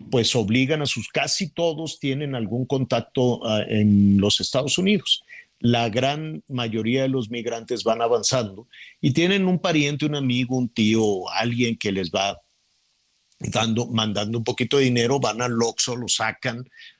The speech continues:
o van a alguna terminal, a un banco y, y van sacando el dinerito que les van mandando. No es que viajen con todo el efectivo. Y cuando se dieron cuenta de eso, los criminales, de, los encierran, los extorsionan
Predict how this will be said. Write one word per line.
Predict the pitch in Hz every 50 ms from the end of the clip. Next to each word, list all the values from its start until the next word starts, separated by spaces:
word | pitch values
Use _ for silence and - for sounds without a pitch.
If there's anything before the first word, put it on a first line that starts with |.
| _ _ -
o | 95 98 98
van | 92 101 101 107 110
a | 110 110 110 104
alguna | 101 98 95 90 92 101 104 110 113 110 107 101
terminal, | - - 120 98 87 98 98 95 95 104 104 107
a | 107 104
un | 104 101 104 107 110 107
banco | 101 110 104 113 113 113 - 131 123 117
y, | 110 104 101 - - - - - _ _ -
y | - 113
van | 101 - 110 117
sacando | 113 - 135 123 - 127 117 123 123 123 127
el | 123 117
dinerito | 117 110 107 107 104 104 104 - - 127 -
que | - 127
les | 110 104 98 90
van | 85 98 98 101 101
mandando. | 107 110 104 110 135 143 139 120 110 101
No | 92 98 107
es | 110 -
que | - - 117
viajen | 95 104 113 101 - - 120 110
con | - 104 95 85
todo | - 95
el | 104 104
efectivo. | 104 - - - _ - 135 151 147 135 - - - - - - - - - - _ _ _ -
Y | 160 156 139
cuando | - 165 151 143 139 143
se | - - 135
dieron | 120 131 160 180 190
cuenta | 180 - 196 202 190 202 196
de | 185 185 185
eso, | 185 165 - 190
los | 175 170 - -
criminales, | - 147 143 131 120 117 113 107 98 87 82 104 117 - - - -
de, | - - - 123
los | 123 117 113 104 -
encierran, | 127 113 110 - - 160 180 185 175 - 110 104 135 170 175 _ _ _ _ _ _ _ _ _
los | - 110 113 117 110 - -
extorsionan | 117 101 - - - 123 107 87 - - 151 180 185 170 143 120 113 127 165